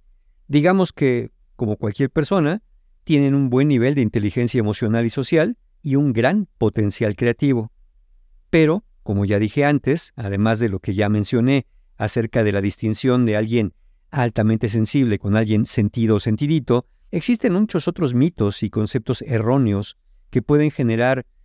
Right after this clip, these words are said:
ya dejen confusión, prejuicios o estereotipos. Así que vamos a desmitificar juntos algunos de los mitos más comunes sobre estas personas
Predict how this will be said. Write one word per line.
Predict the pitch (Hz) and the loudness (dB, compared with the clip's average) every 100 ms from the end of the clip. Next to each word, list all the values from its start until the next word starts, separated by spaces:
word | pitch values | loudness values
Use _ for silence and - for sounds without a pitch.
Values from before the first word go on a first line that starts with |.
| _ _ | _ _
ya | - 98 120 | -8 -2 0
dejen | 107 202 190 | 0 0 0
confusión, | 135 110 107 92 135 147 131 _ _ _ - | 0 -2 -4 -2 0 0 -4 _ _ _ -4
prejuicios | 117 107 147 151 - 170 233 - _ | -2 -2 -2 -2 0 0 0 -8 _
o | - 120 | -2 0
estereotipos. | 117 - 113 113 190 185 143 - - _ _ _ - _ - | 0 0 0 0 -2 -2 -4 -6 -20 _ _ _ -20 _ -6
Así | 151 - 196 | -4 -2 -2
que | - 160 | 2 2
vamos | - 156 - 202 151 143 | 0 -4 0 0 0 -2
a | |
desmitificar | 123 120 120 - 123 127 143 | -2 0 -2 -4 -6 0 0
juntos | 139 143 139 131 123 - _ _ _ - | 0 -2 0 0 -2 -4 _ _ _ -6
algunos | 135 131 151 147 135 | -4 -2 0 0 0
de | 113 | 0
los | 113 110 113 | 0 -2 -4
mitos | 135 160 196 - 120 123 | 0 2 2 0 0 0
más | 113 120 | -2 -2
comunes | - 117 131 123 110 | -2 -2 0 0 0
sobre | - 104 | -2 -2
estas | 117 123 - | -2 -4 -4
personas | 143 156 139 160 - | -4 -2 -2 -2 -6